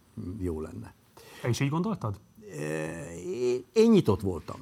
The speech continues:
Speaker 1: Én nem, én nem gondol-, én nem, én ilyenkor nem nagyon szoktam előre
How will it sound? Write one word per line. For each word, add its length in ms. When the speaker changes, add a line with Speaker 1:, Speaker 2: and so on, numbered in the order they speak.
Speaker 1:
Én 120
nem, 240
én 100
nem 140
gondol-, 260
én 100
nem, 340
én 160
ilyenkor 320
nem 140
nagyon 200
szoktam 440
előre 580